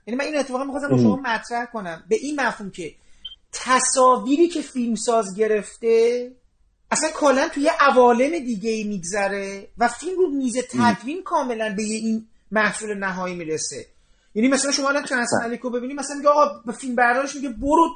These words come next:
Speaker 1: تو طبیعت، با هم می‌ریم، بگیر، از ساقه‌ها بگیر، از آفتاب بگیر، از این مثلاً از
Speaker 2: بله.
Speaker 1: آنتونیو بندراس کنار استخر بگیر، همین یه نما رو می‌خوام، تموم. بعد برو اونور،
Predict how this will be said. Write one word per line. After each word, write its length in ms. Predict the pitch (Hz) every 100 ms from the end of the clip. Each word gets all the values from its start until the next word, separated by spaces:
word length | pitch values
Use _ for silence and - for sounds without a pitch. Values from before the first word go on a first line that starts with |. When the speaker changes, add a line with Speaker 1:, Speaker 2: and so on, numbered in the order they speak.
| - _ - - -
Speaker 1:
تو 100 | 285
طبیعت، 840 | 302 269 240 240 240 247 269 277
با 200 | 240 254
هم 220 | 233 269 311
می‌ریم، 440 | 339 330 302 302 _ _ _ _ _ -
بگیر، 340 | 285 277 226
از 120 | 233 -
ساقه‌ها 460 | 262 240 226 226 262
بگیر، 540 | 269 226 240 233 240 - - _ _ 208
از 160 | 214
آفتاب 640 | - 214 214 - 247 254 254
بگیر، 500 | 226 220 233 226 -
از 180 | 214 220
این 100 | 240 - -
مثلاً 240 | 202 226
از 140 | 240 220
Speaker 2:
بله. 100 | 120
Speaker 1:
آنتونیو 360 | - 226 214
بندراس 400 | 220 208 202 247 -
کنار 200 | 220 240
استخر 420 | 226 - 240 240
بگیر، 200 | 254 254
همین 240 | 247 226 175
یه 120 | 240
نما 260 | 220 208 233
رو 60 |
می‌خوام، 280 | 240 226 233
تموم. 320 | 190 170 135 _ _ _ _ _ _ 214
بعد 220 | 240 214
برو 180 | 262 262
اونور، 520 | 254 269 269 254